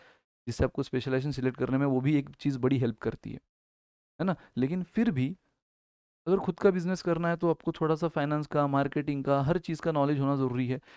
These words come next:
लेकिन उसमें भी जो, आप जो बिजनेस सोच रहे हो उसके लिए सबसे कोर किस नॉलेज का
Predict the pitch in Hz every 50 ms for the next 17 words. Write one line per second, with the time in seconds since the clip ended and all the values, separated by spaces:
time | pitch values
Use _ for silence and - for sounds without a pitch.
0 | - - - 147 175 165 135 - - 165 175 185 220 156 131 - - - 143 185
1 | 190 165 151 196 190 151 147 135 147 - 117 - - 165 156 - 170 180 165 135
2 | - 143 - - - - 208 208 220 214 - - 175 - - - 208 - _ -
3 | 175 190 220 226 214 - - _ _ - - 214 196 - - - - - - 143
4 | 147 151 165 170 165 - - 185